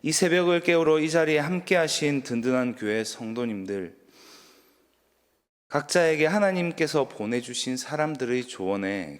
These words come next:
귀 기울이며, 우리 각자에게 주신 힘과 능력, 또 권세를 하나님의 영광을 위해 사용하며,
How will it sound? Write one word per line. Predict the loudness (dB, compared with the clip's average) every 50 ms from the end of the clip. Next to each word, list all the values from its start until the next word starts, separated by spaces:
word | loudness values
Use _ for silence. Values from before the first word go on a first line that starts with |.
| -18 -14
귀 | -10 -10 -10
기울이며, | -8 -8 -8 -6 -6 -6 -6 -6 -6 -6 -6 -8 -10 -12 -14 -18 _ _ _ -20 -20 -20 -20 _ _ _ _
우리 | -6 -4 -2 0
각자에게 | 0 -2 0 0 0 2 2 2 0 -2
주신 | -2 -2 -4 -4 -2 -2 -2 -2 -2
힘과 | -2 -4 -6 -6 -6 -4 -2 0 2 2 2 2 2 2 0
능력, | 0 0 0 0 2 2 2 0 0 -2 -4 -10 -18 -18 -8 -4
또 | -2 0 0 -2 -2
권세를 | -2 -2 0 0 0 -2 -2 -2 0 0 0 0 0 -2 -6 -10 -20 -20 -20 -20 -20 -20 -20 _ -8
하나님의 | -2 0 0 2 2 2 2 2 2 2
영광을 | 2 2 2 2 2 2 2 2 2 0 0 0
위해 | 0 0 0 0
사용하며, | 0 -2 -2 -2 0 0 0 0 -2 -4 -4 -2 -4 -4 -4 -6